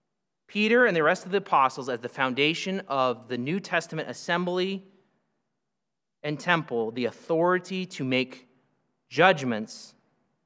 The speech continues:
on behalf of heaven. That's what it says. "Whatever you bind on earth shall be bound in heaven. Whatever you loose on earth will be loosed in heaven." In other words, heaven is backing your pronouncements. Again, not willy-nilly, like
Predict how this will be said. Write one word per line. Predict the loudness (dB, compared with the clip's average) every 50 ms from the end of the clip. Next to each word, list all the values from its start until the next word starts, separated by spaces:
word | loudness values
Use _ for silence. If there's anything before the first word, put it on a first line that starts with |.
| _ _ _ _ _ _ _ -4
on | 2 4 6 6 6 6
behalf | 4 2 4 4 4 4 4 0
of | -8 -8
heaven. | -10 -10 -4 -4 -4 -4 -4 -10 -12 -14 -18 _ _ _ _ _ _ _ _ _ _ _ _ _ _ _ _ _ _ _ _ _ _ 0
That's | 0 0 2 2
what | 2 2
it | 2
says. | 0 0 2 4 4 4 2 0 -4 -4
"Whatever | -2 0 2 2 2 2 0
you | -2 -2 -2
bind | -2 0 2 4 6 6 6 4 4
on | 4 2 2
earth | 2 2 2 2 2
shall | 2 2 2 2 2
be | 0 -4 -8 -8
bound | -4 2 6 8 8 10 10 8 8 6
in | 4 2
heaven. | 2 2 2 2 2 2 4
Whatever | 4 4 4 4 2
you | 0 -2 -2 -2
loose | 0 2 2 2 2 2 4
on | 4 4 4 2
earth | 2 2 2 2 2 -2 -8 -20 -20 -20 -18 -12
will | -10 -8
be | -6 -4 -4
loosed | -2 -2 -2 -2 -2 -4 -4
in | -6 -4
heaven." | 0 0 0 0 0 -2 -4
In | -2 2
other | 4 6 6 8 6 6
words, | 6 6 4 4 2 0 -4 -8 -20 -20 _
heaven | 0 4 4 6 6 6 4
is | 4 2 0 -4 -4
backing | -4 2 8 10 10 10 8 6 2 0 2 2 2
your | 2 2 0
pronouncements. | 0 -2 -4 -2 0 2 2 2 0 -4 -6 -10 -10 -10 -10 -16 -20 -20 -20 -20 _ _ _ _ _ _ _ _ _ _ _ _ _ _ -8
Again, | -2 4 6 8 8 8 8 8
not | 8 8 6 6 4
willy-nilly, | 4 6 6 8 8 8 8 8 8 8 8 6 6 6
like | 6 4 4 4 2 -2 -12 -20